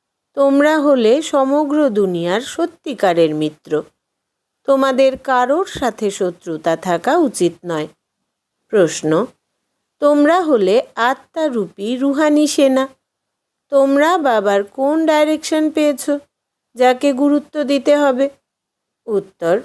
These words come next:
তোমাদের ডাইরেকশন দেওয়া হয় যে সদা ব্যাজ পরে থাকো। কেউ যদি প্রশ্ন করে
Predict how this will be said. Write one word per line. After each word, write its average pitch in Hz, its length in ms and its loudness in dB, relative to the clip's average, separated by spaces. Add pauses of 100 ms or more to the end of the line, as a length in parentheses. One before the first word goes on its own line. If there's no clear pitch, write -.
(580)
তোমাদের 269 520 2
ডাইরেকশন 269 680 0
দেওয়া 175 280 2
হয় 180 340 0 (580)
যে 254 200 0
সদা 277 560 0
ব্যাজ 226 480 0
পরে 175 220 -2
থাকো। 165 420 -4 (680)
কেউ 208 220 4
যদি 202 280 2
প্রশ্ন 208 500 0
করে 196 400 0